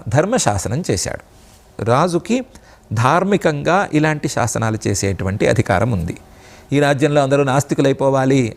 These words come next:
అని చెప్పే అధికారం లేదు, కానీ ఈ రాజ్యంలో అందరూ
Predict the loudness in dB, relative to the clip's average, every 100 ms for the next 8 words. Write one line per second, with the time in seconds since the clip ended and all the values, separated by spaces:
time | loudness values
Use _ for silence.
0 | -4 -2 0 0 0 0 0 -2 -4 -4
1 | -4 -4 -6 -8 -18 -6 0 2 2 2
2 | 0 0 0 0 0 2 0